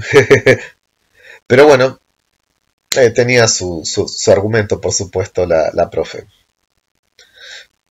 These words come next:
Em, después, una prueba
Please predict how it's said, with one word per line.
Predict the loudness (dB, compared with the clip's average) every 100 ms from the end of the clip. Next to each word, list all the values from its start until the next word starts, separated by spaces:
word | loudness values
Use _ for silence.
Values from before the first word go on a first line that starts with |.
| _
Em, | 4 4 0 -6 -8 -6 -8 -12 _ -8
después, | -4 2 0 0 -8 _ _ _ _ _ _
una | 0 2 2 -2
prueba | 0 4 6 6 4